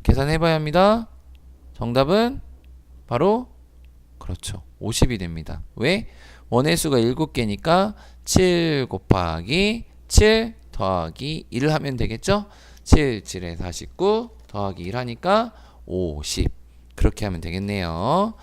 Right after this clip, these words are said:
자, 이 부분은 조금은 어렵지만 조금만 생각해 본다라고 하면,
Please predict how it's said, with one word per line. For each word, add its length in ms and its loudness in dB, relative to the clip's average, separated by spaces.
자, 240 -8
이 100 -6
부분은 300 -4
조금은 340 0
어렵지만 640 2
조금만 340 -2
생각해 380 0
본다라고 460 0
하면, 420 -2